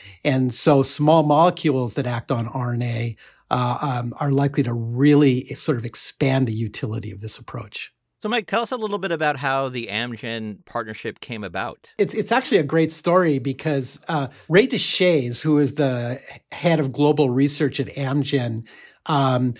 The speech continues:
Speaker 1: and joined Amgen about four or five years ago, uh, uh, was actually one of the inventors of, uh, uh, Protax, along with Craig Crews at Yale. And so he's been very interested in,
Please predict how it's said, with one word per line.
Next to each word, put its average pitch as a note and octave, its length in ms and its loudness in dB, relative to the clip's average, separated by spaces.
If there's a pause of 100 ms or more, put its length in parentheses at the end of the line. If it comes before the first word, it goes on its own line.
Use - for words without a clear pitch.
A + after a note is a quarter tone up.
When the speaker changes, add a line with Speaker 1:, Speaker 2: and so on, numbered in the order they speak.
(140)
Speaker 1:
and D#3 140 0
joined D3+ 300 6
Amgen C#3 400 2
about B2 360 -4
four - 360 2
or - 20 6
five C#3 300 2
years C3+ 200 2
ago, B2+ 400 0 (460)
uh, C3+ 440 0 (640)
uh, C#3+ 220 -2
was F#3+ 160 4
actually G#3+ 280 4
one A#3 100 2
of A3+ 60 0
the F#3+ 80 4
inventors C3+ 840 2
of, A#2+ 540 -4
uh, - 140 -8 (180)
uh, B2+ 160 -6
Protax, D3 720 -2
along A#2 220 -4
with A#2 160 -8
Craig A2+ 240 -4
Crews B2 440 0
at B2+ 240 -8
Yale. A#2+ 340 -6
And A#2 140 -8
so D3 160 2
he's D#3+ 200 2
been C3 200 2
very C#3 420 6
interested A#2 640 -2 (480)
in, B2 420 0